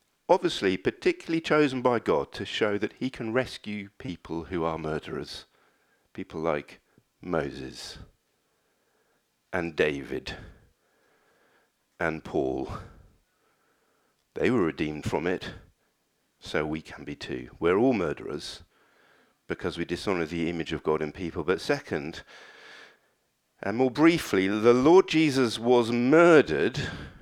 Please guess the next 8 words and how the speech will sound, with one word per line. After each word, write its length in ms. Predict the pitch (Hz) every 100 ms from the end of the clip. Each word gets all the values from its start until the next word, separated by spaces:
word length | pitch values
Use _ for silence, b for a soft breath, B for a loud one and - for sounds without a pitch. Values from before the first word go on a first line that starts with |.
| B B _ _ _ _ _ _ _ _
so 320 | - - 113
that 180 | 110 107
murderers 640 | 101 117 143 139 131 123 104
like 300 | 107 107 107
us 220 | 87 -
can 180 | 98 78
be 140 | 80
forgiven. 800 | - 73 65 67 65 62 60